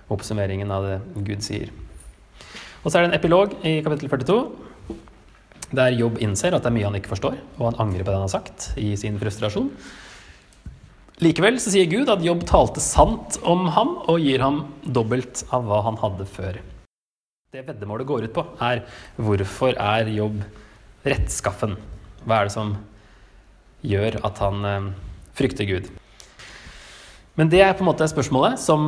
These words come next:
stilles, og så må vi spørre, hva handler da boka om? Og hvis spørsmålet er, eller ikke er, hvorfor lider Jobb, men at det i stedet er, hvorfor er Jobb retts-,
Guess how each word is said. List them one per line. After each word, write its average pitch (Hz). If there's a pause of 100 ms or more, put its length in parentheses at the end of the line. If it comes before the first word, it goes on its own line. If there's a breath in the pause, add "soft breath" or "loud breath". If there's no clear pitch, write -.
stilles, 165
og 156
så 156 (460)
må 147
vi 147
spørre, 143
hva 147
handler 123
da 123
boka 123
om? 277 (580 loud breath)
Og 156
hvis 196
spørsmålet 160
er, 143 (640 loud breath)
eller 123
ikke -
er, 135
hvorfor 117
lider 120
Jobb, 147 (160)
men 123
at 117
det 131
i 120
stedet 113
er, 127
hvorfor 107
er 117
Jobb 113
retts-, -